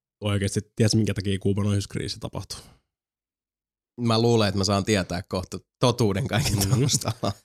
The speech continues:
Speaker 1: Historiankirjoissa lukee, että se oli sen takia, että niinku siis Neuvostoliitto rupesi laittaa niinku siis ohjuspesäkkeitä kautta muita niinku siis Kuubaan,
Speaker 2: Mm.
Speaker 1: tai silleen niinku lähempänä,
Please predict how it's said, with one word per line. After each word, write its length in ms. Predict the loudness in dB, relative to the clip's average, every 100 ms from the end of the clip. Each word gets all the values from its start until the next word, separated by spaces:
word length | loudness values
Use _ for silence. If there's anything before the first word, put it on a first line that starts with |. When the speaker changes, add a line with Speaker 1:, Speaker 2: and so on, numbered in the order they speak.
| -8 0
Speaker 1:
Historiankirjoissa 840 | 2 4 4 2 0 0 0 0
lukee, 240 | 0 0
että 100 | 0
se 60 | 0
oli 60 | 2
sen 160 | 2
takia, 320 | 0 -4 -4
että 120 | -4 -6
niinku 140 | -6
siis 320 | -4 -2 -4 _ -6
Neuvostoliitto 600 | -2 0 -2 -2 -4 -4
rupesi 220 | -4 -4 -4
laittaa 300 | -6 -6 -6
niinku 180 | -4
siis 260 | -4 -4 -4 -10 -12 -8 -2 -2 -2 -8 _ _ _ _ _ _ _ _ _
ohjuspesäkkeitä 560 | 4 4 2 0 -2 -2
kautta 300 | -4 -6 -4
muita 320 | -2 -2 -4
niinku 200 | -6 -6
siis 360 | -6 -4 -4 -4 _ _ _
Kuubaan, 440 | 0 0 0 -2 -4
Speaker 2:
Mm. 400 | -6 -4 -4 -2
Speaker 1:
tai 140 | -4
silleen 280 | -2 0 2
niinku 140 | 2 4
lähempänä, 500 | 4 4 0 -4